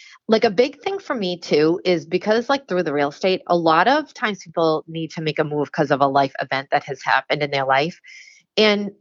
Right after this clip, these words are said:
maybe just, like, even helping people out, like,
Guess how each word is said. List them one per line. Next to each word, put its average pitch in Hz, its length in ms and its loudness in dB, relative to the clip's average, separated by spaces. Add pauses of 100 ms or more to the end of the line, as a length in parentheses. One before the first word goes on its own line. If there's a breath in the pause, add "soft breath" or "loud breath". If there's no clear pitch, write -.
(100)
maybe 226 400 2
just, 440 220 -2
like, - 200 -4
even 220 280 0
helping 202 340 0
people 165 380 -4
out, 131 340 0 (160)
like, 165 260 2